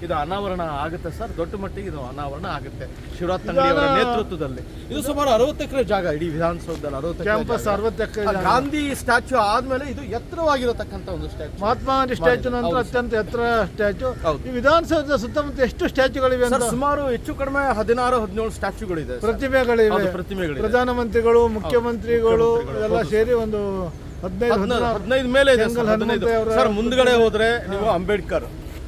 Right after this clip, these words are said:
Speaker 1: ಆ, ಆಮೇಲೆ ಕೆಂಪೇಗೌಡರು, ಆಮೇಲೆ ಬಸವೇಶ್ವರ, ಆಮೇಲೆ,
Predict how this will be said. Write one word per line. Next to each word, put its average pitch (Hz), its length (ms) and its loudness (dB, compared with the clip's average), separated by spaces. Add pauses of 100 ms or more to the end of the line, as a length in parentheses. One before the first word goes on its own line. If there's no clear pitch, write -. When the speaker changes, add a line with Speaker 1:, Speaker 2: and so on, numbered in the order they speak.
(140)
Speaker 1:
ಆ, 170 360 -2
ಆಮೇಲೆ 202 280 2
ಕೆಂಪೇಗೌಡರು, 202 680 0 (380)
ಆಮೇಲೆ 208 300 0
ಬಸವೇಶ್ವರ, 190 640 -2 (460)
ಆಮೇಲೆ, 214 300 2